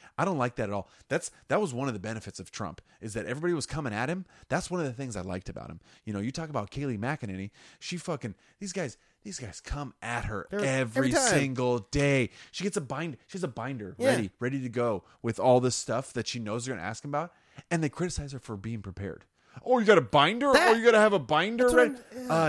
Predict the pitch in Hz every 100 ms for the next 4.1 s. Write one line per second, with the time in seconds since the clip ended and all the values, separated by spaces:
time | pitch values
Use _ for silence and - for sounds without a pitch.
0 | 135 110 147 170 104 - 113 156 180 143
1 | 165 - 139 117 123 - 139 165 - 185
2 | 135 147 180 131 123 143 170 202 190 143
3 | 165 156 160 160 160 139 170 131 113 98